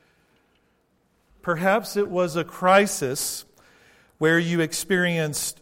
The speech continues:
great loss, great emotional devastation,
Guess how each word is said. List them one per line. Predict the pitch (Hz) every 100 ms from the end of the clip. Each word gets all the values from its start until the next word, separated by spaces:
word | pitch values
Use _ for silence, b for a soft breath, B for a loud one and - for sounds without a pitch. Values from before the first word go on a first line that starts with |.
| 147
great | 135 151 185 196 202 185
loss, | 165 156 135 120 - -
great | 135 160 175 196 190 -
emotional | 165 160 156 175 - 170 160 151
devastation, | 135 156 151 147 - 170 160 - 127 110